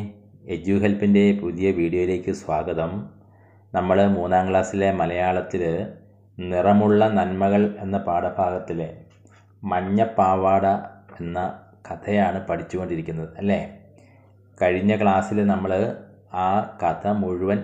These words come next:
വായിച്ചില്ല, പകുതി ഭാഗം മാത്രമേ നമ്മൾ വായിച്ച് മനസ്സിലാക്കിയുള്ളൂ, അല്ലേ? അപ്പോൾ ആ കഥയുടെ ബാക്കി ഭാഗം നമുക്ക് ഇപ്പോഴൊന്ന് വായിച്ചാലോ? ഓക്കെ. കയറ്റുകട്ടിലിൽ കുറേ നേരം കിടന്നിട്ടും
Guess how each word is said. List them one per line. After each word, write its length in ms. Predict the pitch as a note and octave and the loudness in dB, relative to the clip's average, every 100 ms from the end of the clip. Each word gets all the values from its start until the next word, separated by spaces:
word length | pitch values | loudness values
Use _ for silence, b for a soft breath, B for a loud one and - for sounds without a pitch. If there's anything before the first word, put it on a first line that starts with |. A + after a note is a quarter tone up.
| G2 | -2
വായിച്ചില്ല, 600 | E2+ E2+ E2+ F#2+ D2+ D2 - _ _ b b b b _ _ _ _ - | -2 -2 -6 -8 -8 -10 -16 _ _ b b b b _ _ _ _ -2
പകുതി 340 | E2+ F#2 G#2+ G2+ | -2 -2 -4 -2
ഭാഗം 280 | F#2 G2+ | 0 0
മാത്രമേ 400 | G2 F#2+ F#2+ F#2+ | 0 0 -2 -4
നമ്മൾ 300 | G2 F2 E2+ F2+ | -4 -4 -6 -4
വായിച്ച് 460 | E2 D#2+ E2+ - | -4 -4 -8 -10
മനസ്സിലാക്കിയുള്ളൂ, 800 | F2+ E2 E2 E2+ D#2+ - D2+ D2+ - _ | -10 -10 -10 -10 -10 -12 -16 -18 -20 _
അല്ലേ? 240 | - G#2 D#2+ - - b b b - | -6 -4 -4 -8 -20 b b b -6
അപ്പോൾ 280 | G2+ A2 A2 | 2 4 4
ആ 60 | |
കഥയുടെ 580 | A2 G2 F#2 G#2 G2+ F#2+ A2 - | 4 2 2 2 2 0 -2 -4
ബാക്കി 460 | G2+ G2 G2+ G2+ B2 - | 0 0 0 -2 -6 -2
ഭാഗം 420 | F#2 E2+ F2 G2 G#2 | -2 -2 -2 -4 -6
നമുക്ക് 480 | G2 F2 E2+ E2 F2+ G#2 G2+ - | -10 -10 -10 -8 -6 -6 -10 -16
ഇപ്പോഴൊന്ന് 420 | G2+ F#2+ F#2 F2+ | -8 -6 -6 -2
വായിച്ചാലോ? 640 | E2+ E2 E2 F2 F2 F2 F2 E2 - _ _ b b b b _ - | 0 -2 -2 -6 -4 -4 -8 -12 -20 _ _ b b b b _ -6
ഓക്കെ. 320 | F#2+ - D2+ C#2+ - - _ - - - _ _ | -4 -4 -8 -10 -16 -20 _ -20 -20 -20 _ _
കയറ്റുകട്ടിലിൽ 880 | G#2+ G2 G#2 - C#3 A2 G#2 A2+ G#2+ B2 - | 4 6 6 4 4 4 4 4 4 2 -4
കുറേ 280 | - G2 G#2 A2 | -2 2 4 4
നേരം 380 | A#2+ G2+ G2+ G#2 | 4 2 2 0
കിടന്നിട്ടും 580 | G2+ F2+ F#2+ G2+ A2 | -2 -2 -2 0 2